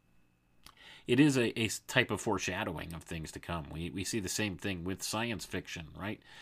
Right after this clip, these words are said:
Look at the science fiction writing to know what's gonna happen within the next couple of years. <laughs> You'll understand a little more when it actually comes to fruition.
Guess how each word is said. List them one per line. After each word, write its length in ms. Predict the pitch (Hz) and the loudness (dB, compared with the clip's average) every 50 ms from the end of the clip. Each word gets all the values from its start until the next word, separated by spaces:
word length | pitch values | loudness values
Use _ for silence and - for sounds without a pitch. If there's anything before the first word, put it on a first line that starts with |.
| - - - | -20 -10 0
Look 140 | - 143 143 | 0 2 2
at 100 | 175 - | 2 0
the 80 | 135 143 | 0 0
science 380 | - - 160 160 151 127 - | 2 4 4 4 4 2 0
fiction 380 | - - 185 - - 101 87 85 | -2 -2 -2 -2 -2 -4 -4 -4
writing 360 | 82 80 78 76 76 73 76 | -4 -4 -4 -6 -6 -8 -6
to 120 | - - | -6 -4
know 280 | 90 95 117 127 123 120 | -2 2 4 4 4 4
what's 320 | 120 104 104 110 110 - | 2 2 0 0 -2 -2
gonna 200 | - 107 101 104 | -4 -2 0 0
happen 460 | 190 - 87 160 151 - 160 147 156 80 | -2 -2 -4 -6 -6 -8 -8 -8 -6 -6
within 280 | 80 80 - 80 76 | -6 -4 -4 -6 -6
the 80 | 78 76 | -6 -6
next 240 | 78 78 - - - | -6 -6 -8 -8 -6
couple 300 | - 82 80 - 90 95 | -6 -6 -4 -2 -2 0
of 60 | 104 | 2
years. 460 | 120 147 160 123 95 73 - - - - _ _ _ | 4 6 6 6 6 4 -2 -6 -10 -14 _ _ _
<laughs> 580 | 190 156 - 151 151 - - - - - - - | -4 -2 -2 -2 -4 -6 -8 -12 -12 -12 -2 4
You'll 220 | 127 127 131 131 | 6 6 8 8
understand 600 | 139 143 143 147 135 - - 135 156 160 127 92 | 6 6 4 4 2 2 0 0 2 2 2 2
a 40 | 87 | 2
little 260 | 85 87 85 78 80 | 2 0 0 -2 -4
more 300 | 76 76 78 76 67 - - - _ _ | -4 -4 -6 -6 -6 -8 -10 -12 _ _
when 200 | - 92 92 90 | -6 -4 -2 -2
it 100 | 92 87 | 0 0
actually 320 | 87 82 82 - - 90 82 | 0 -2 -4 -2 -4 -4 -2
comes 220 | - 90 82 80 - | -2 -4 -6 -4 -4
to 80 | 92 | -6
fruition. 580 | - - 98 95 113 131 135 - 117 95 82 | -2 -2 0 2 2 2 2 2 0 0 -2